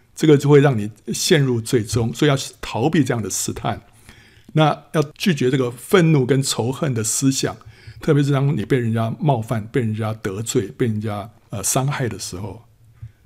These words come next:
你要选择什么啊？选择饶恕啊，选择饶恕。哇，那这个是，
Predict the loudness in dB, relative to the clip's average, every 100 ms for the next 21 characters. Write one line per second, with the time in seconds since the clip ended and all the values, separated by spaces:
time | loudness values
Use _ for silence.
0 | -20 -6 -2 0 0 -4 -6 -8 -10 -12
1 | -10 -10 -8 -4 -4 -6 -8 -6 -8 -10
2 | -14 -18 -20 -20 -18 -12 -6 -4 -2 -4
3 | -6 -10 -8 -6 -4 -4 -4 -2 0 0
4 | -4